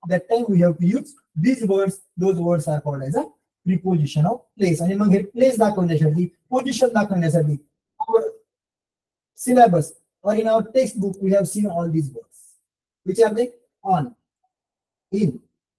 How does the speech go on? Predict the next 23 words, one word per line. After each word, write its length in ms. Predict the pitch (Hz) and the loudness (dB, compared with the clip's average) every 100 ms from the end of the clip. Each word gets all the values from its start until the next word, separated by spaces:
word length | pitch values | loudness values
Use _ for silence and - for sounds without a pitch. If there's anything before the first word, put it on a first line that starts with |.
| _ _ _ _ 180 | _ _ _ _ -6
at, 280 | 165 - _ _ _ _ - | -4 -6 _ _ _ _ -8
above, 420 | 165 175 147 - _ _ _ _ _ - | 0 2 0 -4 _ _ _ _ _ -6
under, 480 | 165 170 180 190 202 _ _ _ _ 147 | -2 0 0 -2 -10 _ _ _ _ -2
below, 420 | 170 180 190 202 - _ _ _ - | 0 0 -4 -6 -12 _ _ _ -6
over, 460 | 170 175 175 180 - 156 | -2 2 0 -2 -10 -2
between, 540 | 160 - 170 175 180 - 147 | -2 -2 -2 -2 -2 -4 0
behind, 460 | 156 156 151 160 - _ - | 2 2 2 -2 -8 _ -12
opposite, 500 | 151 175 165 170 160 - | -4 0 0 0 -4 -6
in 160 | 165 156 | -2 -2
front 260 | 156 143 135 | -2 -2 -4
of, 100 | 131 | -6
and 180 | 190 208 - - | -8 -8 -10 -2
inside. 460 | 190 - 170 156 151 _ 175 | 0 0 0 -2 -6 _ 2
We 80 | 175 | 2
are 100 | 165 | 4
going 220 | 170 170 | 0 0
to 80 | 156 170 | 0 2
these, 200 | 165 156 - | 2 -2 -8
see 360 | - - 208 165 - _ _ 143 165 | -14 -2 0 0 -2 _ _ -2 0
these 260 | 180 165 | 0 0
words 320 | 175 185 185 - - _ _ _ _ _ _ | 0 0 -2 -8 -16 _ _ _ _ _ _
very 180 | 247 262 | 0 2
briefly, 440 | 165 170 - 202 | 0 0 -2 -4